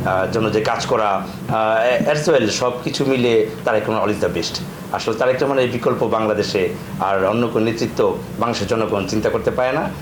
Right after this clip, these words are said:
এবং আমি ব্যক্তিগতভাবেও তা চিন্তা করতে পারি না। আর হ্যাঁ, আর আমি বিশেষ করে আমার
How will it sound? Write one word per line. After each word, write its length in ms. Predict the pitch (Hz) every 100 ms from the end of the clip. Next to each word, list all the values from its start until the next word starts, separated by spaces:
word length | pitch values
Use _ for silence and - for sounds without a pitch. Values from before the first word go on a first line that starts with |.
| -
এবং 200 | 107 120
আমি 100 | 127
ব্যক্তিগতভাবেও 580 | 131 147 - 156 135 117
তা 220 | 104 101 92
চিন্তা 220 | 110 101
করতে 220 | 98 - 95
পারি 140 | 90 -
না। 60 | - - - - 95 - - - -
আর 280 | 92 90 -
হ্যাঁ, 380 | - 107 98 95 90
আর 280 | 101 104 104 -
আমি 140 | 113 113
বিশেষ 320 | 123 160 160
করে 300 | 170 120 127
আমার 380 | 113 110 107